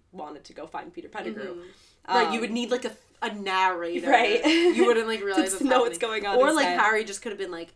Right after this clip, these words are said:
Speaker 2: "I'm gonna look for Peter Pettigrew," but that's, like,
Speaker 1: Right.
Speaker 2: so unnatural.
Speaker 1: It doesn't make sense, unless he, like, is telling Ron, but he,
Speaker 2: Yeah.
Speaker 1: no one knew, so it, they had to do it, but it did create that plot hole of, like, why did Fred and George never say anything to
Speaker 2: Right.
Speaker 1: Ron?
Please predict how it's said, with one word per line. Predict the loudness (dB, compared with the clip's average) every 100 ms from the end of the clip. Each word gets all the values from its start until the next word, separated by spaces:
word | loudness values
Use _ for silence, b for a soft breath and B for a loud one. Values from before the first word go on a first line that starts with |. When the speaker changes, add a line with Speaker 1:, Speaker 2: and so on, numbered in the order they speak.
| -10
Speaker 2:
"I'm | -6
gonna | -6 -6
look | -8 -8
for | -12
Peter | -12 -10
Pettigrew," | -10 -10 -6
but | -2
that's, | -2
like, | -2
Speaker 1:
Right. | -2
Speaker 2:
so | 0 0
unnatural. | -4 -8 -6
Speaker 1:
It | -4
doesn't | -2 -2 -2 -4
make | -6 -6
sense, | -4 -4 -4
unless | -8 -6
he, | -4
like, | -4
is | -8
telling | -10 -8 -8 -8
Ron, | -6 -4 -4 -6
but | -8
he, | -6
Speaker 2:
Yeah. | -6 -6 -10 -12
Speaker 1:
no | -12
one | -12 -12 -8
knew, | -4 -2 -2 -4
so | -8 -8
it, | -6 -6 -8 _
they | -8 -6
had | -6 -8
to | -6
do | -4 -4
it, | -8 -10
but | -8 -8 -10 b b b _
it | -8 -6
did | -8 -6
create | -6 -4 -6
that | -8 -8
plot | -12 -10
hole | -14
of, | -14
like, | -16 -16 -12
why | -10 -10 -12 -16 _ _ _
did | -16 -12
Fred | -10 -10
and | -10
George | -8 -8 -8
never | -12 -10 -10
say | -12 -14
anything | -14 -12 -12 -10
to | -10
Speaker 2:
Right. | -8
Speaker 1:
Ron? | -8 -8 -12